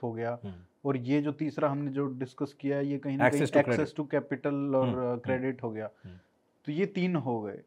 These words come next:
Speaker 2: हम्म।
Speaker 1: क्या इनके अलावा भी productivity के ऐसे aspects हैं जो,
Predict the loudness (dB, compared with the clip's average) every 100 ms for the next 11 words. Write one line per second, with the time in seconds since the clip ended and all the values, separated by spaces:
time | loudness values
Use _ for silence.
0 | -18 -2 2 4 2 2 4 6 8 6
1 | 4 0 2 4 4 2 0 0 -2 0
2 | 0 0 0 -2 0 -2 -2 -4 -2 -2
3 | -2 -6